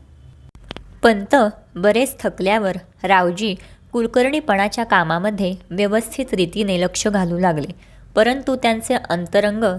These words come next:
त्यामध्ये नसल्याने पंतांनी वाढवलेला व्याप हळूहळू आपोआप कमी झाला आणि पहिल्याप्रमाणे पैशांची भरपूर आवक उरली नाही. हे जरी खरे असले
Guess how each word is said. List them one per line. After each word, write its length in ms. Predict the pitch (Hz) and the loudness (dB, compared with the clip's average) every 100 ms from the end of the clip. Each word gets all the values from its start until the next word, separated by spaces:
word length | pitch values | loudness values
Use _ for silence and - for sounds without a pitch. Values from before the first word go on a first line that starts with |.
| 185 | -2
त्यामध्ये 420 | 190 185 196 196 | 0 2 0 0
नसल्याने 580 | 202 196 170 185 208 180 175 - - - | -2 -2 -2 0 0 -2 -6 -14 -20 0
पंतांनी 500 | 214 214 208 233 262 | 0 0 0 0 2
वाढवलेला 560 | 262 185 185 196 190 185 | 2 4 4 0 0 2
व्याप 240 | 208 185 - - | 2 0 -2 -10
हळूहळू 440 | - 220 240 247 254 - | 0 2 2 0 0 -2
आपोआप 380 | 175 180 190 175 - - - | -2 4 2 2 -6 -12 0
कमी 220 | 214 214 | 2 2
झाला 260 | 190 185 104 - - - - | -2 -4 -6 -12 -20 -20 -4
आणि 160 | 175 233 | -2 0
पहिल्याप्रमाणे 840 | 233 233 208 240 - 214 190 196 185 - - - | 0 -2 2 0 2 0 2 0 -4 -12 -12 0
पैशांची 560 | 214 214 233 240 247 277 | 2 2 2 0 0 0
भरपूर 400 | 240 180 - 185 - | 2 0 0 -2 0
आवक 300 | 156 190 - | -4 -4 -6
उरली 300 | 180 180 175 | -4 -2 -2
नाही. 340 | 196 170 160 180 - - - - | -2 -2 -4 -8 -14 -20 -20 -4
हे 120 | 254 | 0
जरी 240 | 262 277 285 | 2 2 0
खरे 220 | 285 226 202 - | -2 -2 -2 -4
असले 320 | 160 202 170 | -6 -2 -4